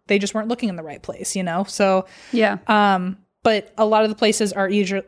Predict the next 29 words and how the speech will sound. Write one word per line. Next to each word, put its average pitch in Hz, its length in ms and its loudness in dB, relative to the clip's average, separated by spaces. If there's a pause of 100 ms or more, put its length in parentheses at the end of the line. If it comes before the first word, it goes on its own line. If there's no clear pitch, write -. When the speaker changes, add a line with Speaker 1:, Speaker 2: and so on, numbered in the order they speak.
(260)
Speaker 1:
are 226 80 2
usually, 226 600 4
um, 180 400 -2
really 202 200 2
uninteresting, 226 720 2
or 185 100 -4
maybe 190 320 0
they're, 180 220 0
like, 165 320 -4
private 185 340 -2
access, 180 500 -2
so 190 80 -4
you 180 60 -2
actually 175 240 -6
can't - 300 -6
get - 180 -8
to 196 120 -2
them, 185 360 0
or 180 120 -4
they're 180 260 0
Speaker 2:
Oh. 202 260 4
Speaker 1:
abandoned 208 440 4
or, 180 100 0
like, 175 160 -4 (240)
too 262 240 0
secluded 226 600 0
or 208 100 2
dangerous. 202 520 0
So 190 260 2